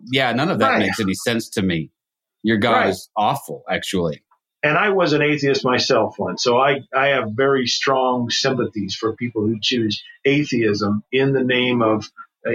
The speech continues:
Speaker 2: intelligence. I'm, I, I respect that big time. I just don't think that's the only place you have to go. But yeah,
Speaker 1: I'm in the same place, and, um, I, I've, the,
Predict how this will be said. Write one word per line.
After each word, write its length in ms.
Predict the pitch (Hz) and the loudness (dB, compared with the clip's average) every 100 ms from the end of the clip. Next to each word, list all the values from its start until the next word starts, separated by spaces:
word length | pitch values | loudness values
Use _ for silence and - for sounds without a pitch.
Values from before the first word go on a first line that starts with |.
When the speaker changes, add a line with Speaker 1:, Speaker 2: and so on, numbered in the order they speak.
| - | -2
Speaker 2:
intelligence. 760 | 123 117 123 117 107 92 90 117 | -2 0 0 2 0 -4 -8 -2
I'm, 260 | 131 131 135 | -2 -2 -4
I, 140 | 131 135 120 | -2 -2 0
I 220 | 123 120 - | 0 -2 -4
respect 560 | 127 123 - - 139 - | -6 -4 -2 0 0 0
that 160 | 123 110 110 | -2 -4 -4
big 160 | 117 110 98 | -4 -4 -8
time. 80 | 82 - - - | -10 -12 -14 -2
I 100 | 139 | 0
just 200 | 131 123 | 2 0
don't 180 | 135 113 | 0 0
think 220 | - 107 - - | 0 -2 -4 -2
that's 240 | 123 - | -2 0
the 100 | - | -4
only 320 | 110 123 117 110 | -2 0 0 0
place 260 | 113 101 | 0 0
you 120 | 104 101 | -2 -2
have 120 | 104 | -4
to 100 | 107 | -2
go. 300 | 120 120 90 | 0 0 -2
But 120 | - 98 - | -8 -8 -4
yeah, 200 | 120 95 - - _ - | -2 -4 -10 -20 _ -4
Speaker 1:
I'm 160 | 127 185 | 0 2
in 60 | |
the 80 | 139 | 0
same 280 | - 139 120 | 0 0 0
place, 340 | 123 123 110 | 0 0 0
and, 200 | 110 104 | 0 0
um, 400 | 110 107 98 92 - _ _ | 0 2 2 0 -6 _ _
I, 260 | - 101 104 | -2 0 0
I've, 100 | 98 - - _ _ | -4 -8 -20 _ _
the, 220 | 107 101 | -8 -6